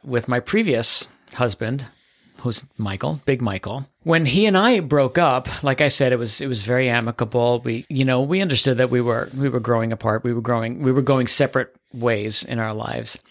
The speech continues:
But it was never really clear. Like, there was no, like, incident or event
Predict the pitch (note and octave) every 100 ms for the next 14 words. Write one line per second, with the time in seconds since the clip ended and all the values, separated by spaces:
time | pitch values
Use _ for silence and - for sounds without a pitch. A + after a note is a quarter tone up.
0 | _ - F3+ G3+ G#3 G3 F3+ A#3+ A3+ E3+
1 | E3 - D#3+ D#3+ B2 A#2+ - D#3 E3+ C#3+
2 | C#3+ E3 F#3+ C#3 B2+ - E3 E3+ D#3+ E3
3 | E3+ C3 B2 A#2 A2+ G#2+ C#3+ D#3